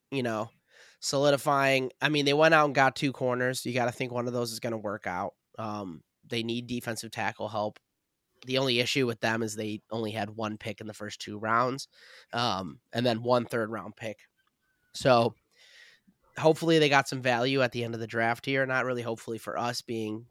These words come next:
Bears fans, um, but I do like what they ended up going with, especially with their team needs.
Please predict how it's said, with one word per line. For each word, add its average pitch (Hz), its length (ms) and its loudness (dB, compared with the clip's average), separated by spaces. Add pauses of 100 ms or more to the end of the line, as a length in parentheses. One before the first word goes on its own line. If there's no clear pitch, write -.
Bears 123 280 -2
fans, 160 600 -4
um, 113 300 -4
but 123 120 -2
I 127 60 0
do 170 180 2
like 160 220 4
what 139 120 -4
they 127 120 -2
ended 123 200 -4
up 117 140 -8
going 120 300 -4
with, 131 160 -4
especially 113 420 -8
with 117 140 -8
their 110 120 -10
team 113 380 -8
needs. 127 380 -6